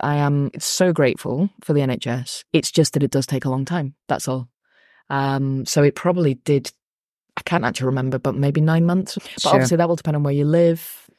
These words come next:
Speaker 1: you know, the,
Speaker 2: Yeah.
Speaker 1: the postcode that you're in.
Speaker 2: I remember how excited you were when you got the
Speaker 1: Yeah,
Speaker 2: Clomid. Uh,
Speaker 1: big
Speaker 2: like,
Speaker 1: day.
Speaker 2: I remember your schedule, 'cause we were talking about
Speaker 1: <laughs>
Speaker 2: it at the time where it was like, "I've got the Clomid, I've got X amount,
Speaker 1: <laughs>
Speaker 2: I need to get a holiday in."
Speaker 1: <laughs>
Speaker 2: Which is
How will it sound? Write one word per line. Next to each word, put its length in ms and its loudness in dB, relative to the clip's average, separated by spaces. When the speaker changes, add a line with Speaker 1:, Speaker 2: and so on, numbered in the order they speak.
Speaker 1:
you 220 -4
know, 180 0
the, 100 0
Speaker 2:
Yeah. 220 4
Speaker 1:
the 60 -8
postcode 500 -6
that 120 -8
you're 200 -6
in. 400 -4
Speaker 2:
I 60 2
remember 260 4
how 160 6
excited 580 0
you 140 -2
were 180 -4
when 160 -4
you 100 2
got 120 4
the 80 0
Speaker 1:
Yeah, 160 2
Speaker 2:
Clomid. 180 0
Uh, 140 2
Speaker 1:
big 80 0
Speaker 2:
like, 120 2
Speaker 1:
day. 440 -2
Speaker 2:
I 40 2
remember 220 0
your 140 2
schedule, 760 0
'cause 180 2
we 60 -2
were 60 -4
talking 360 0
about 400 0
Speaker 1:
<laughs> 0 -
Speaker 2:
it 80 -14
at 120 -4
the 80 -6
time 420 -2
where 140 -8
it 100 -10
was 120 -14
like, 240 -4
"I've 80 -14
got 180 -2
the 60 -20
Clomid, 460 -2
I've 80 -18
got 160 -8
X 200 -6
amount, 360 0
Speaker 1:
<laughs> 200 -2
Speaker 2:
I 160 2
need 160 2
to 60 -18
get 140 4
a 40 0
holiday 760 4
in." 180 2
Speaker 1:
<laughs> 800 -2
Speaker 2:
Which 120 -12
is 60 -16